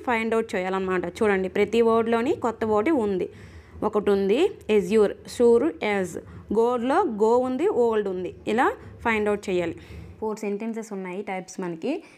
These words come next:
ఫస్ట్ చూడండి, డిక్లరేటివ్ లేదా అసర్టివ్ సెంటెన్సెస్. It makes a statement. అసర్టివ్ లేదా డిక్లరేటివ్ ఏం తెలియజేస్తుందంటే స్టేట్మెంట్స్‌ని తెలియజేస్తుంది. The emperor was pleased with చిత్రవర్మస్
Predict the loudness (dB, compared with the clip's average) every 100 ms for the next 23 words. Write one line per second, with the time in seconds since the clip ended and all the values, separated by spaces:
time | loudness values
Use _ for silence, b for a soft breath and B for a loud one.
0 | B -12 -8 -8 -6 -6 -4 -4 -6 B
1 | B B -4 -2 -2 2 0 0 -4 -4
2 | -6 -4 -2 -2 -2 -4 -2 -2 -2 -4
3 | -4 -6 -6 -10 -12 b b b _ _
4 | _ -10 -8 -6 -6 -4 -4 -2 -2 -2
5 | -8 -2 2 2 0 -4 -6 -10 b b
6 | b _ -8 -4 -4 0 2 2 2 2
7 | 0 -2 0 0 2 2 0 -2 0 2
8 | 2 2 2 2 0 -2 -8 -2 -4 0
9 | 2 2 0 -2 0 -2 -4 -6 b b
10 | -6 -4 -2 -2 -4 -8 -8 -10 b b
11 | b 2 2 0 0 0 0 -2 -4 -2
12 | 2 4 4 2 0 -2 0 0 -2 B
13 | B B -8 -6 0 2 4 4 2 -2
14 | -4